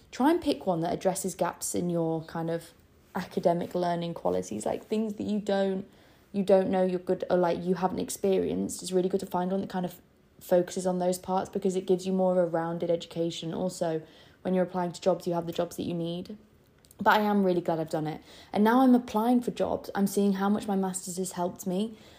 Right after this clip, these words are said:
how much having that master's is able, like, is enabling me to, like, apply for better jobs.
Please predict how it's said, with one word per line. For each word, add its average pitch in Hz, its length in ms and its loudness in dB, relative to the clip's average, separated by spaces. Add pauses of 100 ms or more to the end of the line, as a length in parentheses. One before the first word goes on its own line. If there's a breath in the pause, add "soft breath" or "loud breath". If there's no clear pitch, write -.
how 208 120 2
much 208 200 2
having 202 300 0
that 185 120 0
master's 175 480 -2
is 170 120 -2
able, 175 720 2
like, 175 200 0
is 180 120 0
enabling 180 580 0
me 175 140 -4
to, 170 200 -6 (320)
like, 175 300 -2 (340)
apply 185 300 0
for 180 100 -10
better 175 540 0
jobs. 196 480 -2